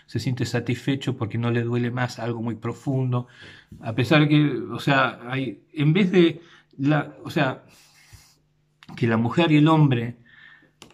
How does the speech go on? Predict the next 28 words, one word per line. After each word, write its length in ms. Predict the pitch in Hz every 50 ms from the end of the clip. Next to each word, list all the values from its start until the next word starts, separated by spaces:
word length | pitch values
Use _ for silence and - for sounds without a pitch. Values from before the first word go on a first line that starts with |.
| _ _ _ _ _ _ _ _ -
son 280 | - - - 143 147
distintos 500 | 143 147 147 - - 180 180 175 165 147
pero 180 | - - 127 123
se 120 | - -
necesitan 720 | 135 131 123 - 131 - - 180 175 - - 143 139 135 147
y, 300 | - 135 127 127 135 -
y 80 | 120 110
que 120 | - 127 113
se 160 | - - 123
dé 80 | 147
una 140 | 170 180 160
explicación 720 | 151 - - 131 120 - 127 - - - 196 202 180 139
a 100 | 123 120
esa 200 | 120 120 - 123
necesidad, 880 | 113 120 117 - - 117 - - 120 113 113 113 113 113 120 135 - - _ _ - - - - _
o, 160 | _ 120 123 123
o, 280 | 120 123 - 135 123
o 280 | - 123 143 143 135 131
a 60 | 143
esa, 340 | 147 - - 143 - - -
a 140 | - 131 143
es-, 220 | 147 - - -
no 80 | 185 220
se 160 | 226 - 226
necesita 420 | 185 180 175 170 - - - 175 160
necesariamente, 640 | 147 143 147 135 156 147 147 151 175 190 190 - 165
pero 220 | - - 139 135
que 200 | 135 - 123 -